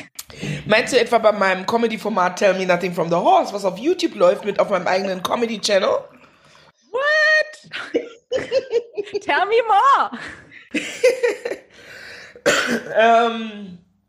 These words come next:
Speaker 1: also erstmal, äh, um deine Frage zu beantworten, ich glaube, es müsste nicht zwangsläufig Comedy sein. Nicht unbedingt.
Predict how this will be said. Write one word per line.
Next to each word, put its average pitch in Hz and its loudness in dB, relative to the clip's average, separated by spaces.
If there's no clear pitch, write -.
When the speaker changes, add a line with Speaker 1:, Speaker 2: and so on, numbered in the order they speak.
Speaker 1:
also 151 -6
erstmal, 202 0
äh, 165 2
um 185 -8
deine 175 0
Frage 196 0
zu - -10
beantworten, 190 0
ich 175 -8
glaube, 180 0
es 180 -8
müsste 190 -4
nicht 190 -6
zwangsläufig 185 0
Comedy 226 2
sein. 262 0
Nicht 185 -4
unbedingt. 175 0